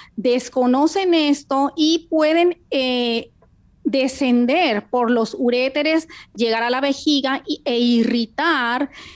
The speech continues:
esa, eh, endotelio interno de, de la vejiga urinaria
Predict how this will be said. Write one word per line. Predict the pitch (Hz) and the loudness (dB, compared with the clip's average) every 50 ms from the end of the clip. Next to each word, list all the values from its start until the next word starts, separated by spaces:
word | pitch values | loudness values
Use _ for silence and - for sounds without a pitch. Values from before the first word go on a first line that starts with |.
| - _ - | -18 _ -6
esa, | 262 247 247 240 - - 277 277 285 285 - - | -2 -2 -2 -2 -2 -2 -2 0 0 -2 -2 -4
eh, | - 262 247 240 226 226 - 247 | -4 -4 -2 -2 -2 -2 -2 -2
endotelio | 233 240 240 226 226 - 247 233 247 262 277 294 | 0 0 0 0 0 0 0 0 0 2 0 2
interno | 302 285 247 240 226 220 - - 247 254 277 285 294 262 233 220 214 208 214 220 240 - | 2 2 2 2 0 -2 -2 -2 -2 0 0 0 0 0 0 0 0 0 0 0 -2 -4
de, | - 247 196 240 233 226 226 220 220 220 214 214 214 208 208 208 214 214 - - | -6 -6 -2 -2 0 0 0 0 0 0 0 0 0 0 -2 -2 -4 -6 -10 -8
de | 233 220 233 | -6 -4 -2
la | 226 214 214 | -2 -2 -2
vejiga | 214 208 208 - - 277 277 262 269 269 269 - | -2 -4 -4 -4 -2 0 0 0 0 -2 -2 -2
urinaria | 285 269 262 277 285 277 254 226 214 202 208 220 220 240 269 - | -2 0 0 2 2 2 2 0 -2 -2 -4 -4 -2 -4 -4 -6